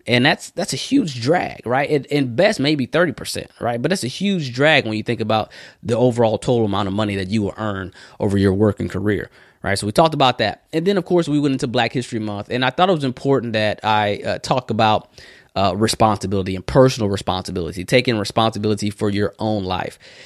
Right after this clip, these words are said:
There's a lot going on in our culture, in our country, especially uh, and it's been, it's been going on for a while, right? But there's a, a, there's this ideology that believes that we are victims,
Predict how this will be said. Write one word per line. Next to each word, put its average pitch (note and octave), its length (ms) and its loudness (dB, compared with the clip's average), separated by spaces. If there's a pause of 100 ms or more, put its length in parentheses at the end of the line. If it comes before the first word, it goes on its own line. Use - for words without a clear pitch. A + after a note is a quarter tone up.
(120)
There's C3 380 4
a B2 40 4
lot A#2 440 0
going A#2+ 280 2
on A2 280 -2
in G#2+ 100 -4
our G#2+ 140 0
culture, A2 420 0
in G2+ 160 0
our F#2+ 140 -4
country, G2+ 580 -2 (380)
especially G#2+ 720 2 (420)
uh, G2+ 240 0
and D3 100 0
it's G3+ 140 0
been, - 240 0
it's - 160 -4
been F#3 160 6
going A#2 200 2
on G2+ 120 -2
for G#2 120 0
a F#2+ 60 0
while, F2 320 -4
right? G#2+ 260 -2
But A2+ 140 -6
there's E3 260 2
a, A#2+ 220 2 (160)
a, G#2+ 160 -4 (160)
there's C#3 240 0
this B2+ 220 -4
ideology B2+ 760 2
that G2+ 440 -2 (260)
believes A2 800 2 (320)
that G#2 360 2
we A#2 200 4
are G#2 220 4
victims, - 640 -2